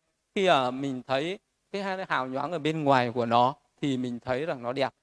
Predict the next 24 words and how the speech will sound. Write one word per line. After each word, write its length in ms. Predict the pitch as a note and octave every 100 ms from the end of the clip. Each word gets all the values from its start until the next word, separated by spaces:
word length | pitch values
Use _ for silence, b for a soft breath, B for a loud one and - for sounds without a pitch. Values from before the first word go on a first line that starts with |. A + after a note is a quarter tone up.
| _ -
Nhưng 340 | F#3 F#3 F3+ -
khi, 140 | F3
ờ, 120 | D#3+ C3
mình 200 | B2+ C3+
đi 160 | F#3
sâu 300 | - G3 F#3
vào 140 | D3+ B2+
nó, 240 | B2+ D3 - _
mình 140 | D3 C3
hiểu 280 | D#3 B2
rõ 240 | A#2+ C#3 E3+ -
tường 300 | F3+ C3+ B2+
tận 160 | D#3 - _
chi 100 | F3
tiết 200 | F#3 G#3
về 180 | E3 C3+
nó 240 | B2 B2+ - _ _
thì 220 | D3+ B2+ A2 _ B2+
thấy 160 | C3
nó 140 | C#3 C3
không 140 | D3+ C3
còn 120 | A#2+
đẹp 160 | B2 G#2
nữa 280 | C3 D3